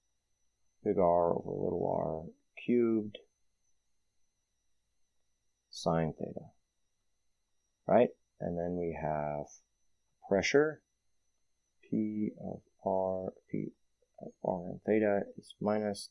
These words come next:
three halves mu u over R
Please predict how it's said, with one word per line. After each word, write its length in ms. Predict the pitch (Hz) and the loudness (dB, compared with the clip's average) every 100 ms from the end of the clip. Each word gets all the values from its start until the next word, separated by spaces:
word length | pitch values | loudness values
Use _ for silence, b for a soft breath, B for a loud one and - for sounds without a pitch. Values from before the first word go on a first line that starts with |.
| _ | _
three 440 | 117 120 113 107 - | -2 0 -2 -6 -4
halves 640 | 90 85 87 98 - - - _ _ _ _ _ _ _ _ | -2 0 0 -2 -6 -14 -16 _ _ _ _ _ _ _ _
mu 460 | 104 110 113 110 110 | -4 0 0 -2 -2
u 500 | 101 98 98 98 - | -2 -2 -2 -4 -2
over 380 | 98 92 95 - - _ | -2 -2 -4 -4 -10 _
R 560 | 90 87 87 104 131 | 0 2 2 2 2